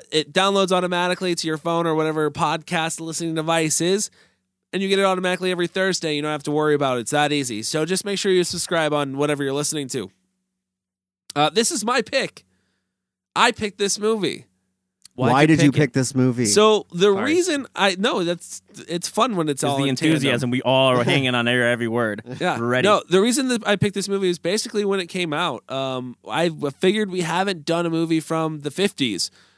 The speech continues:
Speaker 1: Um, so I wanted to pick a movie from the fifties, and I thought this is probably the most popular cult film from the fifties.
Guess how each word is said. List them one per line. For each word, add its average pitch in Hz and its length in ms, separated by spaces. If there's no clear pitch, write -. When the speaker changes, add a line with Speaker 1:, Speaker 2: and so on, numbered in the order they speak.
Speaker 1:
Um, 147 200
so 151 140
I 160 80
wanted 170 360
to 165 100
pick 170 220
a 156 40
movie 190 240
from 143 160
the 131 80
fifties, 131 400
and 135 100
I 143 80
thought 147 280
this 156 180
is 160 80
probably 196 400
the 196 80
most 190 300
popular 220 520
cult 196 320
film 185 440
from 190 300
the 143 80
fifties. 98 520